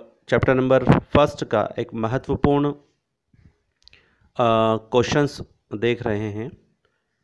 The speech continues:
क्वेश्चन है आपका बही खाते और लेखा कर्म में अंतर। इंपॉर्टेंट क्वेश्चन है, जैसे कि आप सभी में, सभी ने आगे के वीडियो में ये जान लिया होगा कि बही खाता और लेखा कर्म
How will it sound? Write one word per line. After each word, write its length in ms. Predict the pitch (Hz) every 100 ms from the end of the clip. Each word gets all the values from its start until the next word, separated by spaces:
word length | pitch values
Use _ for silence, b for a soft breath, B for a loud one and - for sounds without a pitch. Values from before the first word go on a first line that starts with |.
| _
क्वेश्चन 320 | 117 107 135
है 160 | 127 135
आपका 680 | 127 127 131 131 127 131 -
बही 280 | 113 113 135
खाते 420 | 139 139 135 147
और 220 | - 131
लेखा 300 | 123 107 123
कर्म 240 | 123 123 120
में 220 | 123 127
अंतर। 480 | 98 92 95 98 _ _ _ _ _ _ _ _ -
इंपॉर्टेंट 460 | 110 117 123 139 139
क्वेश्चन 380 | 139 135 139
है, 420 | 139 143 143 147 -
जैसे 300 | 110 127 123
कि 580 | 127 123 123 123 - 120 b b b b
आप 180 | 107 110
सभी 280 | - 110 120
में, 180 | 127 127 - _ _ -
सभी 340 | - 110 123
ने 200 | 110 113 -
आगे 260 | 107 107 117
के 160 | 120
वीडियो 280 | 113 113 117
में 120 | 117
ये 120 | 113 113
जान 280 | 113 110
लिया 200 | 117 120
होगा 340 | 120 110 110 110
कि 160 | 107
बही 220 | 101 107 107
खाता 360 | 113 107 117
और 80 | 113
लेखा 240 | 101 117
कर्म 340 | 101 110 127